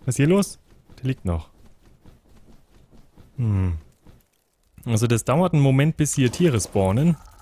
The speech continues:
Ich war hier zum ersten Mal unterwegs. Jetzt spawnt hier immer mehr Viechzeugs. Ich hoffe, dass hier kein richtig fieses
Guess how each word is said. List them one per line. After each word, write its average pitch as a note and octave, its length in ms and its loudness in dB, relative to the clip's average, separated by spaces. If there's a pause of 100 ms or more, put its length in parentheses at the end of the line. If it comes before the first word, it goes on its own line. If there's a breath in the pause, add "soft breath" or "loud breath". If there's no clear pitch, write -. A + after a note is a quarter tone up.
(920)
Ich G2+ 120 -4
war A#2+ 80 4
hier B2+ 220 2
zum A#2+ 140 -2
ersten A#2+ 360 0
Mal A2 200 0
unterwegs. F3+ 640 -2 (1300)
Jetzt A#2+ 400 -2
spawnt C3 380 0
hier A#2+ 180 0
immer B2 200 2
mehr A#2 220 2
Viechzeugs. A2 760 -2
Ich G#2 120 -4
hoffe, A#2+ 180 2
dass G#2+ 120 0
hier G#2 80 -2
kein G#2 180 -2
richtig G#2+ 340 -4
fieses G2+ 440 -4